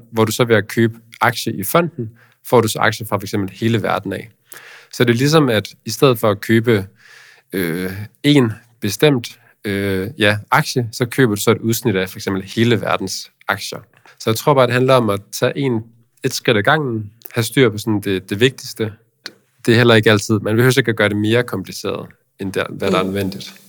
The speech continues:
Speaker 2: Mm. Og når du siger sådan, have styr på det vigtigste, hvad vil du så sige var det vigtigste at få styr på?
Speaker 1: Jamen, det er sådan overordnet sådan noget med,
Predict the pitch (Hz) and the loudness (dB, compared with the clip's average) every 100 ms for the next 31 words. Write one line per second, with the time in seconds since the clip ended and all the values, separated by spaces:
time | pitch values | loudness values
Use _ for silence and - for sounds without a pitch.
0 | - 196 160 170 - 208 202 220 202 208 | -2 0 -2 -6 -2 0 2 2 2 2
1 | 180 175 196 - 233 196 196 180 190 190 | 2 0 0 2 2 4 2 4 2 0
2 | 202 - 185 170 208 202 196 185 190 - | -6 -4 -6 -4 0 2 2 0 -2 0
3 | 196 185 165 180 165 190 202 196 - - | 2 2 0 0 0 -2 -2 -4 -4 -4
4 | 180 175 - 151 - _ _ - - 113 | -4 -2 -2 -4 -8 _ _ -20 -6 -2
5 | 123 156 160 156 131 147 143 113 113 - | 0 2 4 4 6 6 6 4 -2 0
6 | 131 113 110 110 | 2 4 4 2